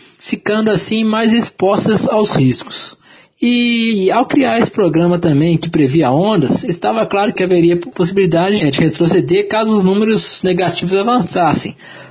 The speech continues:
Mas como explicar isso para os empresários, por exemplo, que ao criarem falsas expectativas, trabalhando num cenário aí com pouca previsibilidade, poderiam estar caminhando até mesmo para um aumento de seus prejuízos,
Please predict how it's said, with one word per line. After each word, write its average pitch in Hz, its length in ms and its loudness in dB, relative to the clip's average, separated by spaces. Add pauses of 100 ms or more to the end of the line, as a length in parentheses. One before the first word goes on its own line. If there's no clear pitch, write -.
(100)
Mas 247 240 -2
como 277 220 2
explicar 196 560 0
isso 233 300 0
para 196 180 0
os 185 60 4
empresários, 185 840 0 (220)
por 180 100 0
exemplo, 143 480 2 (320)
que 175 320 4
ao 185 140 0
criarem 190 440 0
falsas 208 440 0
expectativas, 170 960 0 (480)
trabalhando 190 540 2
num 190 80 2
cenário 165 500 2
aí 156 100 4
com 156 160 0
pouca 185 320 0
previsibilidade, 170 1300 2 (300)
poderiam 233 360 0
estar 233 200 -2
caminhando 214 520 0
até 262 300 -2
mesmo 240 340 2
para 240 200 2
um 240 80 6
aumento 208 420 2
de 220 60 -4
seus 233 180 0
prejuízos, 190 720 2